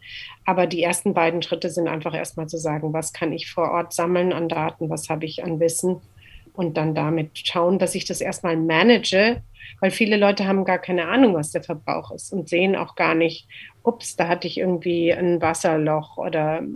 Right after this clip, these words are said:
was immer. Und das, das schon alleine da kann man enorm, wir haben einmal das erste Projekt, was wir gemacht haben, zwanzig sechzehn, das waren irgendwie zwölf Hotels und haben mit denen das Datenmonitoring angefangen und haben dann die ganzen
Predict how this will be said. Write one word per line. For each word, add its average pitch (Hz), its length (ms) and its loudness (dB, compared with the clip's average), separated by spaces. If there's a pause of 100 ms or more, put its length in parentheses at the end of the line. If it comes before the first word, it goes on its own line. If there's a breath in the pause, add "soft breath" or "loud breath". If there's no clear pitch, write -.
was 175 420 -6
immer. 180 300 2
Und 160 200 -4
das, - 480 -6
das - 320 -2
schon 196 240 2
alleine 185 360 6
da 185 220 6
kann 214 220 -2
man 196 160 2
enorm, 185 480 4
wir 185 80 4
haben 185 100 2
einmal 190 480 0 (380 loud breath)
das 202 100 -6
erste 202 320 0
Projekt, 190 340 -2
was 190 160 -8
wir 202 80 -4
gemacht 190 380 -4
haben, 190 140 -4
zwanzig 185 380 -8
sechzehn, 196 440 -2
das 180 160 -6
waren 175 240 0
irgendwie 185 420 0 (300)
zwölf 202 460 2
Hotels 226 760 0 (720 loud breath)
und 202 220 4
haben 202 240 4
mit 196 240 0
denen 190 500 4
das 196 240 -4
Datenmonitoring 185 800 2
angefangen 220 500 2
und 196 140 0
haben 185 180 2
dann 180 160 2
die 175 140 -8
ganzen 180 640 0